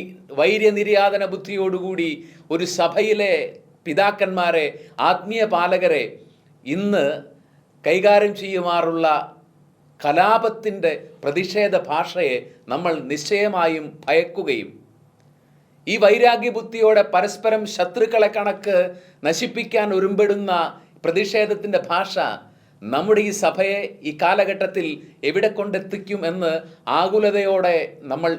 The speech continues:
ചിന്തിക്കുകയും ചെയ്യേണ്ട ഒരു കാലം അതിക്രമിച്ചിട്ടുണ്ട്. ഈ അടുത്ത കാലത്തുണ്ടായ രണ്ട് പ്രതിഷേധത്തിൻ്റെ ഭാഷകൾ അങ്ങേയറ്റം അപലപനീയവും പരിഷ്കൃത സമൂഹത്തിന് പോലും ഭൂഷണമല്ലാത്ത പെരുമാറ്റത്തിൻ്റെ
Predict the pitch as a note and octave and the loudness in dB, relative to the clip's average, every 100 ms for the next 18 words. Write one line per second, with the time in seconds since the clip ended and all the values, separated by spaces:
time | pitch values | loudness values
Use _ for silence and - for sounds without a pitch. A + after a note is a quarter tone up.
0 | - E3 F3+ G#3+ G#3+ F#3+ F3+ F3+ E3+ E3+ | -6 -8 -6 -6 -2 0 -2 -4 -2 -2
1 | D#3 D3+ D3+ D3+ E3 D3+ - - B2+ D#3 | -2 -4 0 2 0 -4 -10 -8 -4 -2
2 | D3 F3 E3 D#3 - D#2 - _ _ _ | -4 -6 -8 -12 -18 -20 -20 _ _ _
3 | _ _ _ _ _ G#3+ A#3 A#3+ B3+ B3 | _ _ _ _ _ 2 4 4 2 4
4 | A#3+ A#3+ A#3+ A3+ A3+ A3 G#3 A3 G#3+ F#3+ | 4 2 2 4 6 4 0 0 2 0
5 | - - - E3+ A3 - A3 G#3+ A3+ G#3+ | -4 -12 -8 -4 -2 0 0 0 -4 -2
6 | G3+ - F3+ G3+ G3 C#3+ A2 - - _ | -2 0 -2 0 -2 -2 -6 -12 -20 _
7 | - A#2+ G3 A#3 A3+ A3+ G#3 E3 G#3+ G#3+ | -8 -4 -2 -2 -2 -2 0 4 4 4
8 | G#3+ G#3 F3+ D3 E3 - - _ _ _ | 2 -2 -2 -4 -10 -18 -20 _ _ _
9 | _ _ - D#3+ F3+ B3+ B3 B3 A3+ A3 | _ _ -2 -2 -2 0 2 2 0 -2
10 | A3 A3+ A3+ A3 G#3+ A3 G#3+ G#3 - - | -2 -2 -2 2 4 2 0 -8 -14 -6
11 | E3 A3 A#3+ A3+ G#3+ G#3 G#3 G3+ G#3 G3 | -2 -2 -2 0 2 4 4 4 2 0
12 | - - _ - D#3 G3 A3 A3 G#3+ G#3+ | -2 -10 _ -2 0 2 2 2 0 -2
13 | G#3+ F#3+ | -2 0